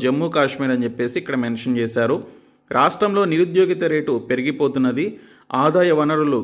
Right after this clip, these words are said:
గణనీయంగా తగ్గడం, కొత్త ప్రాజెక్టులు రాకపోవడంతో ప్రైవేటు రంగంలో ఉద్యోగాలు ఊడుతున్నట్లు కేంద్ర ప్రభుత్వానికి చెందిన సీఎంఐఈ నివేదిక వెల్లడించింది. దేశవ్యాప్తంగా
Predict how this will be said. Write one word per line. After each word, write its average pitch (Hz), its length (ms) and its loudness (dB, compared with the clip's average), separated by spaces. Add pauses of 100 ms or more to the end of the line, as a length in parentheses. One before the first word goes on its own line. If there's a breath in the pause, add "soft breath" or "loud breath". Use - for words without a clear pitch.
గణనీయంగా 143 580 0 (100)
తగ్గడం, 123 340 0 (300)
కొత్త 139 200 0 (120)
ప్రాజెక్టులు 160 420 0 (120)
రాకపోవడంతో 135 600 0 (160)
ప్రైవేటు 175 460 2
రంగంలో 151 340 0 (140)
ఉద్యోగాలు 151 460 0 (120)
ఊడుతున్నట్లు 131 560 0 (500 loud breath)
కేంద్ర 190 360 0
ప్రభుత్వానికి 170 600 0
చెందిన 143 260 0 (220)
సీఎంఐఈ 170 840 -2
నివేదిక 131 380 2 (120)
వెల్లడించింది. 117 600 0 (540 loud breath)
దేశవ్యాప్తంగా 185 760 0